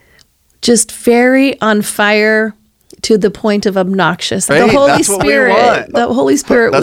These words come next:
Speaker 1: was
Speaker 2: so
Speaker 1: not
Speaker 2: beautiful.
Speaker 1: bridled. It was a little <laughs> bit disruptive, to say the least. So I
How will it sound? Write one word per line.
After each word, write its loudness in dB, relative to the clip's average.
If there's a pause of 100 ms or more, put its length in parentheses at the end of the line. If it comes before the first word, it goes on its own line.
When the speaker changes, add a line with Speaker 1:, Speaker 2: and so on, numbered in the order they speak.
(120)
Speaker 1:
was -2
Speaker 2:
so 0
Speaker 1:
not -2
Speaker 2:
beautiful. -8
Speaker 1:
bridled. -4
It -8
was -6
a -4
little -4
<laughs> -6
bit -8 (380)
disruptive, -6
to -16
say -8
the -6
least. -8
So 0
I -2